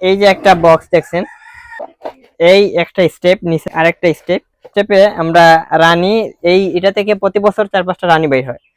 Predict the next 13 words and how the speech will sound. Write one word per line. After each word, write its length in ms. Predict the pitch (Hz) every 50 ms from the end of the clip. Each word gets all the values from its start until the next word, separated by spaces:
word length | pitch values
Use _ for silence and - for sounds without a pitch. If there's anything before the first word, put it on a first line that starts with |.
| _ _ _ -
তো 60 | 147
রানীটা 400 | 151 151 156 165 175 180 220 214
এটারে 640 | 208 202 185 175 190 196 196 196 196 190 196 196
বন্দি 320 | 180 170 170 170 170 175 170
করব। 340 | - 165 151 147 160 196 233 - _ _ _ _ _ _ - - - _
এই 160 | - 180 185
যে 140 | 196 208 202
ফ্রেম, 360 | - - - 185 190 208 196
এই 200 | - 185 190 208
ফ্রেমে 600 | - - - 190 185 185 196 214 240 247 247 - - _ _ _ _ _
ওরা 280 | 170 165 165 165 170 165
চাক 280 | - - 156 147 - _
করবে। 340 | - 147 135 123 123 117